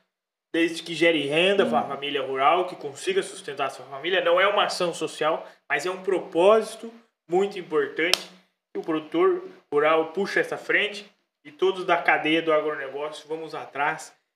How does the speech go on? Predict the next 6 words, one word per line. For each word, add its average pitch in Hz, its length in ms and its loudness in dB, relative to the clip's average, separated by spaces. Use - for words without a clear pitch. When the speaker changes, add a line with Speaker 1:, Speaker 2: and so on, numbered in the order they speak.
Speaker 1:
né? 123 100 -14
Fazendo 147 420 -4
essa 151 480 -2
engrenagem 151 840 -2
toda 143 280 -6
funcionar. 139 600 -12